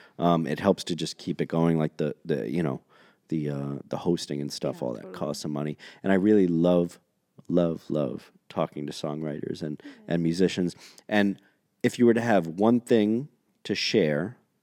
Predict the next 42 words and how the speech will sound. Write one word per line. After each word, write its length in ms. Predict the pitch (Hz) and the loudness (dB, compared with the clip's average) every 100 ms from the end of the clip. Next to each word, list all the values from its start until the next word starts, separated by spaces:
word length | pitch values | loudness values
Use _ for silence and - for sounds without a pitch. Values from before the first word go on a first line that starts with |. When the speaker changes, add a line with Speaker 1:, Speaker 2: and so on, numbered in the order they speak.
| _ _ _ _ _ _ _ _ _ _ | _ _ _ _ _ _ _ _ _ _
Speaker 2:
One 300 | - 170 220 | -12 -8 -8
thing 320 | 226 165 175 214 _ | -8 -10 -10 -18 _
to 100 | - | -20
share. 180 | - - | -14 4
Speaker 1:
with, 340 | - - - _ _ _ _ _ _ _ _ | 4 4 -2 _ _ _ _ _ _ _ _
let's 140 | 107 | -2
say, 100 | - | 0
young 600 | 90 80 90 82 73 76 - _ _ _ _ | -2 0 -2 -2 -4 -8 -14 _ _ _ _
kids 460 | - 80 69 76 - | -6 -2 -2 -4 -10
Speaker 2:
Yeah. 320 | 262 262 - - _ _ _ | -10 -10 -14 -20 _ _ _
Speaker 1:
that 100 | - | -4
are 60 | 82 | -4
starting 520 | - - 92 87 82 | -4 0 0 0 -2
out 240 | 80 78 - | -2 -4 -6
in 60 | |
the 80 | 80 | -8
music 340 | 76 76 78 | -6 -8 -8
industry, 560 | 76 73 73 - 76 76 _ _ _ _ _ _ | -8 -8 -8 -6 -4 -4 _ _ _ _ _ _
they're 120 | 85 | -6
just 160 | 80 82 | -6 -6
starting 280 | - 82 78 | -4 -4 -4
to 60 | |
write 240 | 76 78 - | -2 -4 -4
songs. 580 | - 71 67 67 71 226 208 | -6 -4 -4 -6 -10 -8 -6
Speaker 2:
Mm-hmm. 140 | 202 185 _ _ _ _ _ _ _ _ - - _ _ _ _ _ | -6 -10 _ _ _ _ _ _ _ _ -20 -20 _ _ _ _ _
Speaker 1:
They 80 | - | -4
feel 160 | 87 90 | -2 -2
like, 120 | 76 - | -4 -10
"Oh, 100 | - | -18
I'm 100 | - | -16
not, 200 | - 87 _ | -16 -18 _
I'm 140 | 87 | -12
not 160 | 90 80 | -10 -10
as 100 | 69 | -12
good 220 | - 76 | -8 -6
as, 400 | 67 69 69 - - - | -6 -10 -12 -16 -18 -18
I 60 | 64 | -16
don't 100 | 101 | -16
know, 140 | - _ _ _ | -20 _ _ _
who's 240 | - 67 - | -10 -10 -10
big 260 | - 65 | -12 -12
now, 240 | - 58 | -14 -16